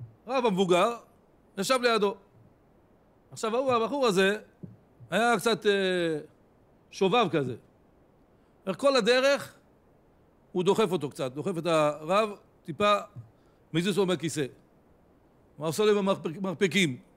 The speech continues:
כל הדרך שיגע אותו. אומר, הם הגיעו לאיזה סיבוב אחד, ככה שהרגל, ויש איזה סיבוב, אז הוא נתן לו דחיפה קטנה,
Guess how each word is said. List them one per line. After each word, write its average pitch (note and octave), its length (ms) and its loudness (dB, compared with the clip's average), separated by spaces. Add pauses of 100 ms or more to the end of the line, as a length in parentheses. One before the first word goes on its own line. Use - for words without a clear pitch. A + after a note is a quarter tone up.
(240)
כל B3 120 -2
הדרך B3 220 0
שיגע F#3 240 -2
אותו. C#3 200 -4 (1400)
אומר, E3+ 120 -2
הם F#3+ 80 0
הגיעו B3 560 2 (580)
לאיזה G3 340 2
סיבוב G3 360 -2
אחד, D#3+ 220 -2
ככה D#3+ 180 -4
שהרגל, E3+ 320 2
ויש F3+ 160 4
איזה D#3+ 120 6
סיבוב, F#3+ 540 2 (960)
אז D3 140 -2
הוא A3+ 280 4
נתן F#3 300 2
לו G#3+ 80 4
דחיפה F#3+ 300 2
קטנה, F3+ 320 2